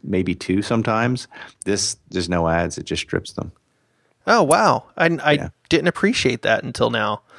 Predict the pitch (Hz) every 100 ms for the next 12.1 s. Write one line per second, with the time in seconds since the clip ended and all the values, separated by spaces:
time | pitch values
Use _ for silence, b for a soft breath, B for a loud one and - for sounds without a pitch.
0 | B B - 127 - 127 123 - 143 139
1 | 135 131 120 - 82 90 101 117 110 -
2 | _ _ B B B B 160 202 175 233
3 | 170 85 98 - - 185 208 190 B B
4 | B B B B 156 165 151 160 160 131
5 | 147 - 120 120 151 139 - 196 185 -
6 | - 143 160 117 - 120 117 107 - 165
7 | 185 147 B B B B B - 117 123
8 | 147 151 135 123 123 127 123 123 120 113
9 | - _ _ _ _ - 127 135 131 139
10 | 139 123 - _ _ - 127 - - -
11 | - - 117 123 123 - - - - 151
12 | 139